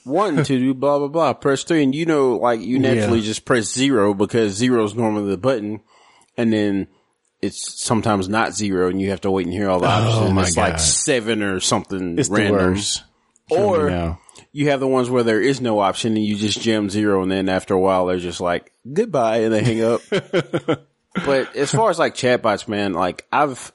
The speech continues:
Speaker 1: I've liked chatbots for a long time. I mean, I was a big I R C person when I was in college, and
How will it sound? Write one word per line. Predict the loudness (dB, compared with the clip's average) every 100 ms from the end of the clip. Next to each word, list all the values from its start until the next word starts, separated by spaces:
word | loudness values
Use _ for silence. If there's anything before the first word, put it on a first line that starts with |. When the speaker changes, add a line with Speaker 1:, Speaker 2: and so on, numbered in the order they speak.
| _
Speaker 1:
I've | 0 2
liked | 0 0 0
chatbots | 0 4 2 0
for | 0
a | 2
long | 2 0
time. | 2 2 2 0
I | 0
mean, | 0 0 -2 -8 _ _ _ _ _ _ _ _ _ _ _ _ _
I | 0
was | 2
a |
big | 0 0
I | 2 2
R | 2 2
C | -2
person | 0 0 0 -2
when | 0
I | 0
was |
in | -2
college, | 0 4 4 4 0 -6
and | -4 -4 -4